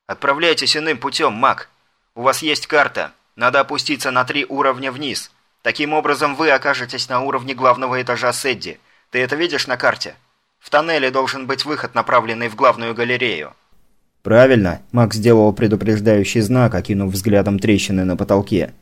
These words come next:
«Если это все вдруг обвалится...» «Нет, не стоит об этом думать». «Мак»,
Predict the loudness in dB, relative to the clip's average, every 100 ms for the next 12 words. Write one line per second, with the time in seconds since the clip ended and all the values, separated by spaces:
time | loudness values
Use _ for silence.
0 | _ _ _ _ 2 6 6 8 6 6
1 | 2 2 2 4 6 4 6 4 4 6
2 | 8 6 2 -4 -4 -10 -20 _ _ -8
3 | -2 2 2 2 -2 -2 -2 0 -2 -2
4 | -2 0 0 0 -2 -4 -6 -12 -12 -20
5 | _ _ _ _ _ _ -4 2 2 2